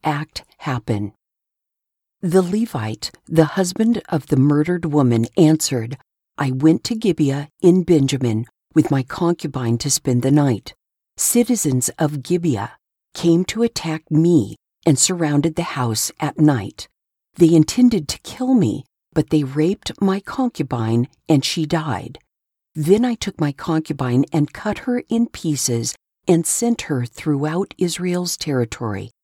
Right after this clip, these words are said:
because they have committed a wicked outrage in Israel. Look, all of you are Israelites. Give your judgment and verdict here and now." Then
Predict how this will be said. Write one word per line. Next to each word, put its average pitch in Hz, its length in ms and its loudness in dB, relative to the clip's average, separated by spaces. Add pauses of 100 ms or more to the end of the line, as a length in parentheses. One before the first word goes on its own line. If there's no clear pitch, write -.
(180)
because 147 300 -2
they 170 240 2
have 190 220 -6
committed 185 680 0 (280)
a 180 80 4
wicked 208 540 -2 (100)
outrage 139 800 -4 (100)
in 151 240 6
Israel. 127 720 -2 (640)
Look, 151 500 0 (380)
all 175 260 2
of 139 140 -4
you 131 180 0
are 127 220 -4
Israelites. 117 880 -4 (360)
Give 196 320 0
your 214 300 -2
judgment 147 800 -2 (240)
and 151 180 6
verdict 135 720 -4 (160)
here 131 260 2
and 127 160 6
now." 127 440 -2 (1000)
Then 190 400 2